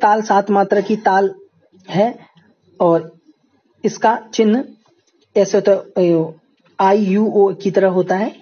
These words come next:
ठीक है। और त्रिपुट ताल में आठ मात्राएं होती हैं, जिन्हें, जि-, जिसका चिन्ह होता है सौ, सौ, सौ मानिए एक, हम्म। अठ ताल में बारह मात्राएं होती हैं, इनका चिन्ह ये होता है ग्यारह सौ। एक ताल में चार मात्रा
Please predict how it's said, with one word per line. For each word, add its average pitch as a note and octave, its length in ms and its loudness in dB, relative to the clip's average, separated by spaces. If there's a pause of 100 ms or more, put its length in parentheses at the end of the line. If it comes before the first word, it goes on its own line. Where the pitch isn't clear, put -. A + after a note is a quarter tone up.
(360)
ठीक G#3 120 -2
है। D4+ 100 0 (500)
और F3 100 -2
त्रिपुट F#3+ 400 -4
ताल G3+ 240 0
में G3+ 100 0
आठ F#3 260 -2
मात्राएं F#3 340 0
होती F#3+ 260 0
हैं, G3+ 80 0
जिन्हें, F3+ 340 -2
जि-, D#3 140 -10 (100)
जिसका F3 360 -2
चिन्ह G3+ 340 -2
होता F3+ 300 -2
है A3 180 -4 (220)
सौ, F3 360 -2 (220)
सौ, G#3 360 -2 (600)
सौ G3+ 220 0
मानिए F#3+ 400 0
एक, F#3 280 -4
हम्म। A#3 220 -2 (640)
अठ G#3+ 160 0 (140)
ताल G#3 220 2
में G#3+ 160 0
बारह F#3 220 2
मात्राएं F#3 380 0
होती F#3+ 200 -2
हैं, G3 60 0
इनका F#3 160 0
चिन्ह F3+ 360 -2
ये F3 180 2
होता F3+ 300 0
है G3+ 160 -4 (340)
ग्यारह F3 320 0
सौ। A#3 200 -4
एक G3 340 -2
ताल G#3+ 220 0 (360)
में F#3+ 160 0 (100)
चार F#3+ 280 0
मात्रा F3 460 -2